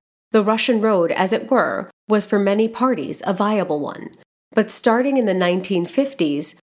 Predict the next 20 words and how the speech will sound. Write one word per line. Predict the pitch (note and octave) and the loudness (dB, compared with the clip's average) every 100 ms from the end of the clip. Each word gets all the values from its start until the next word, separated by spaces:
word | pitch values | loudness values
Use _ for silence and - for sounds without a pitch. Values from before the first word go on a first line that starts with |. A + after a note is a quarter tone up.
| _ _ | _ _
openings | A#3 A#3+ A#3+ G#3 F#3+ | 0 2 2 2 0
for | G#3 | -2
this | G3+ B3+ - | 2 0 0
kind | A3+ G#3 F3+ | 0 0 0
of | |
strategy | - - F3+ F3 E3 E3 | -4 -2 0 0 -2 0
narrowed, | D#3+ E3 D3 D#2+ F2 - _ _ _ - | 0 0 0 -2 -6 -10 _ _ _ 0
and | G#3+ G#3 G3+ | 2 2 0
today | G#3+ A#3 A3+ E3 D#3+ | 0 2 2 0 0
it | G3+ - | -2 -2
seems | - G3 F3+ - - | 0 0 0 -6 -2
entirely | G#3+ G3+ - - D#4 C#4 G#3 E3 D#3+ | -2 -2 -8 -2 2 2 2 0 -2
hallucinatory | G#3+ G3+ A3 G#3 G3 E3+ D#3+ - - B1 F3+ - | 0 2 2 0 -2 -2 -2 -6 -6 -4 -6 -2
to | A3+ | 0
think | A3 F#3 | 0 0
about | F3+ F3 | 0 -2
socialism | - G#3+ F#3 F#3+ D#3 D#3 E3 | -2 -2 -2 -4 -4 -2 -4
through | E3 E3+ | -2 -4
this | D#3+ D3+ | -4 -6
lens. | D3+ A#2+ - - - - | -6 -8 -8 -14 -14 -18